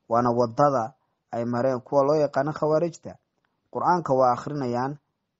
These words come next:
laakiin kelxamahooda uma dhaafayo. Qaybna waa qayb akhriyaysa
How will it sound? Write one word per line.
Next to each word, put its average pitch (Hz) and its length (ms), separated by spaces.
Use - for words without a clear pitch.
laakiin 120 400
kelxamahooda 135 680
uma 123 180
dhaafayo. 117 600
Qaybna 139 440
waa 143 160
qayb 143 180
akhriyaysa 135 720